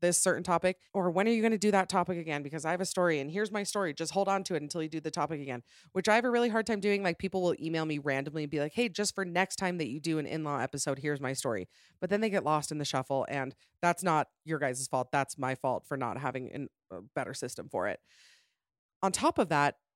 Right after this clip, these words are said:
every time people send me these messages, they're usually requesting a different topic. There's, like, a few different ones that come up a lot, but there's not one that sticks out to me of, like, "Oh, we need to do that one because that one's being requested the most," which is why I just kind of periodically do repeat topics.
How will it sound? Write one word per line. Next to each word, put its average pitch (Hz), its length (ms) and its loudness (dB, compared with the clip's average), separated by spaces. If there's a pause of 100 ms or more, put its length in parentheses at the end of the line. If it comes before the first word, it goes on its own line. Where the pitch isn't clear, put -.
every 247 240 2
time 247 160 0
people 180 180 -2
send 175 180 -2
me 165 60 -2
these 147 220 -6
messages, 156 420 0
they're 156 140 0
usually 220 400 0
requesting 151 600 -2
a 117 60 -2
different 139 460 -2
topic. 120 420 2
There's, 151 180 -2
like, 151 200 0
a 156 100 -2
few 202 400 -2
different 165 340 2
ones 156 180 0
that 151 100 -2
come 151 180 -6
up 139 100 0
a 151 40 -2
lot, 139 220 4
but 143 100 -8
there's 147 160 -2
not 170 240 -2
one 147 180 2
that 139 140 -4
sticks - 280 -8
out 123 200 0
to - 80 -10
me 139 100 -4
of, 127 100 -4
like, 127 200 -4
"Oh, 170 140 4
we 151 220 -2
need 147 360 -4
to 143 80 -12
do 143 120 -4
that 131 160 0
one 131 120 -4
because 131 260 -10
that 123 220 -2
one's 131 120 -10
being 127 200 -8
requested 127 480 -6
the 185 60 -6
most," 208 360 -2 (560)
which 254 160 0
is 269 100 2
why 262 360 4
I 202 100 4
just 226 220 0
kind 220 180 2
of - 100 -4
periodically 165 600 0
do 147 340 0
repeat 143 440 -6
topics. - 500 -8